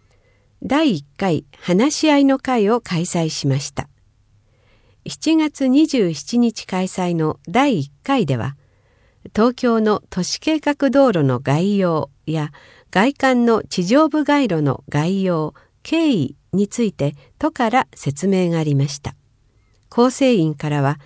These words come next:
都市計画決定時の議事に関することや、高速道路の外環と地上部街路に関するこれまでの経緯などについて質問がありました。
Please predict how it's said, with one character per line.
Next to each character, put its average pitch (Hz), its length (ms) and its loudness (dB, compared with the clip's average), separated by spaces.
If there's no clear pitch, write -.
都 170 140 -2
市 - 160 -6
計 285 200 2
画 170 280 -6
決 160 240 -4
定 - 200 0
時 175 140 -4
の 139 280 0
議 226 180 0
事 302 140 2
に 220 160 2
関 190 240 -2
す 226 180 -4
る 165 100 -2
こ 143 140 -10
と 147 120 -4
や、 131 200 -2
高 269 180 4
速 294 300 -2
道 294 160 2
路 208 160 0
の 151 280 0
外 170 260 -2
環 196 280 -4
と 175 260 -4
地 190 160 -2
上 294 240 2
部 302 140 0
街 294 220 2
路 214 140 2
に 185 80 0
関 220 280 -4
す - 180 -4
る 170 220 -4
こ - 120 -4
れ 247 140 0
ま 311 140 2
で 247 100 0
の 156 160 0
経 311 300 -2
緯 220 120 2
な 175 140 0
ど 156 100 -2
に 139 160 0
つ 143 140 -8
い 139 100 -2
て 127 220 -8
質 - 260 -6
問 208 220 2
が 190 100 -2
あ 165 60 -2
り 147 100 0
ま 135 140 0
し - 120 -10
た。 - 160 -12